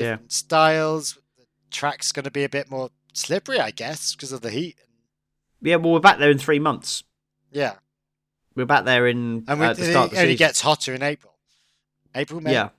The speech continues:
Speaker 1: April, May.
Speaker 2: Yeah.
Speaker 1: Um, or March. March? When's the season start this year? I can't even, next year, I can't even
Speaker 2: It's March.
Speaker 1: March. And it's, like, the third, second up, isn't it?
Speaker 2: Yeah, it's, it's, I can't, I haven't got the calendar in front of me at the moment, but yeah, it's, um, it's very early on in the season.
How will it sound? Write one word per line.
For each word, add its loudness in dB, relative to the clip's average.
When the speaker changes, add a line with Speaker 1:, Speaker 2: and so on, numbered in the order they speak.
Speaker 1:
April, -14
May. -20
Speaker 2:
Yeah. -6
Speaker 1:
Um, -20
or -20
March. -10
March? -6
When's -6
the -2
season -2
start 2
this -8
year? -12
I -12
can't -8
even, -20
next -12
year, -14
I -16
can't -20
even -20
Speaker 2:
It's -8
March. -6
Speaker 1:
March. -6
And -8
it's, -4
like, 0
the -20
third, -2
second -8
up, -10
isn't -20
it? -20
Speaker 2:
Yeah, 0
it's, -2
it's, -8
I -2
can't, -4
I 0
haven't -2
got -4
the -16
calendar -6
in -10
front -8
of -10
me -6
at -10
the -12
moment, -12
but -10
yeah, -6
it's, -10
um, -4
it's -6
very 0
early -4
on -6
in -10
the -12
season. -10